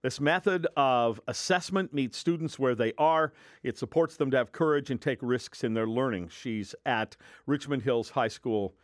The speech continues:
Perhaps her method will work, but I think there's an important proviso here. She's teaching a gifted math class.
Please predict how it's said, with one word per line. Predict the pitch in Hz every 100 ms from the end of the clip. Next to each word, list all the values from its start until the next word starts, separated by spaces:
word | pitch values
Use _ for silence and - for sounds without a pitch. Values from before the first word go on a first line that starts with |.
| _ - - - _
Perhaps | - 151 175 -
her | 170
method | 156 143 139
will | 139
work, | 143 226 - - - - _ _ _ _ _
but | 143
I | 135 127
think | 147
there's | 147 127 139
an | 120
important | 110 151 127 113
proviso | - 131 120 131 110 101
here. | 92 110 107 - - _ _
She's | - 131 -
teaching | 220 - 170
a | 135
gifted | 107 123 196 - 131
math | 110 139 127
class. | - 98 73 - -